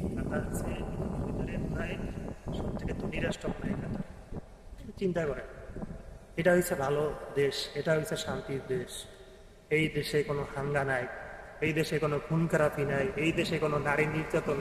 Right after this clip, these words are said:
নাই, এই দেশে কোনো ইফতিজিং নাই। এইগুলো শান্তির দেশ, এটা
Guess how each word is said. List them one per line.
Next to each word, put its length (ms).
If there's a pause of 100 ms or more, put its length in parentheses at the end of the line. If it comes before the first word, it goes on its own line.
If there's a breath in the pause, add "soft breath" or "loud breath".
(100)
নাই, 120 (100)
এই 140
দেশে 280
কোনো 160 (580)
ইফতিজিং 480 (160)
নাই। 180 (540)
এইগুলো 200 (100)
শান্তির 380 (100)
দেশ, 160 (1000)
এটা 140